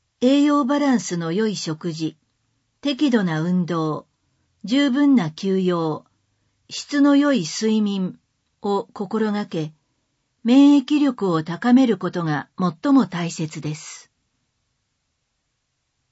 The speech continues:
新型コロナウイルス感染症情報。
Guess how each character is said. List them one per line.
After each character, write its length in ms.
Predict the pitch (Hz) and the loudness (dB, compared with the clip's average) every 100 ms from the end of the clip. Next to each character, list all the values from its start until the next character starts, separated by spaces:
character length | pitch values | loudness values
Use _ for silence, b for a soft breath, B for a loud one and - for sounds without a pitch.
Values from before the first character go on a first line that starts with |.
| _ _ | _ _
新 300 | - 277 277 | -4 2 4
型 240 | 285 277 | 4 0
コ 120 | 262 294 | -4 0
ロ 100 | 285 | 2
ナ 260 | 277 285 | 2 2
ウ 100 | 285 | 0
イ 60 | 294 | -2
ル 80 | 254 | -4
ス 160 | - | -6
感 220 | - 240 | 0 2
染 240 | 247 247 240 | 2 2 2
症 320 | - 240 233 | 2 0 0
情 240 | 226 233 | 0 -2
報。 420 | 180 156 143 143 | -2 -6 -6 -8